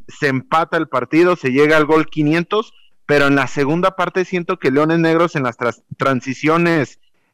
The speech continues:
eh, rápidas o con el espacio sufrió bastante, y ya había avisado en tres ocasiones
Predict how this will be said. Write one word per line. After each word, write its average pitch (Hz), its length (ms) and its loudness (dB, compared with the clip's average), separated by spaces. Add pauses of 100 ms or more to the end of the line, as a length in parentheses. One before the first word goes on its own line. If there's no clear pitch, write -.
eh, 131 320 2
rápidas 143 680 -2
o 117 280 -2
con 127 180 -2
el 127 140 2
espacio 147 440 0
sufrió 151 380 0
bastante, 165 600 -2 (320)
y 143 200 4
ya 151 120 6
había 160 180 2
avisado 147 920 0
en 120 160 -4
tres 143 260 -2
ocasiones 131 880 -2